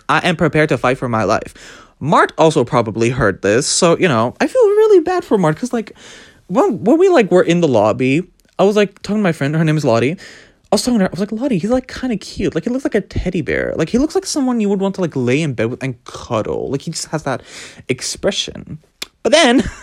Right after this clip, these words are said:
<laughs> fucking Mart <laughs> decided to make a lot of eye contact with me. Like, a lot of eye contact with me.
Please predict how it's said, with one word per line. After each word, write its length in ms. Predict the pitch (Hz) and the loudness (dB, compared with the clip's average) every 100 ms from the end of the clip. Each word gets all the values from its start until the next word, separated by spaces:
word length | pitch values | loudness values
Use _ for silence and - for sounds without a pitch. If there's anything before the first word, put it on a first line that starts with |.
| - - | -20 -20
<laughs> 420 | - - - 254 | -20 -16 -6 -2
fucking 340 | 262 277 220 214 | 2 2 2 2
Mart 400 | 302 226 277 - 226 - - | 4 4 2 0 -2 -2 -14
<laughs> 260 | - - | -20 -6
decided 420 | 196 214 - 269 269 | 2 2 4 2 2
to 120 | 269 | 2
make 200 | 233 226 | 2 2
a 40 | 165 | 4
lot 460 | 180 180 190 220 | 6 6 6 6
of 100 | 226 | 4
eye 140 | 202 233 | 4 2
contact 420 | 269 196 175 156 | 4 4 4 2
with 140 | 151 | 0
me. 280 | 131 101 80 | 0 -4 -4
Like, 200 | - 190 - | 0 2 4
a 100 | 170 | 4
lot 400 | 190 185 170 160 | 4 6 6 4
of 80 | 170 | 4
eye 140 | 180 | 2
contact 320 | 190 160 131 | 2 -2 -2
with 140 | 104 107 | -4 -6
me. 260 | 69 - | -8 -14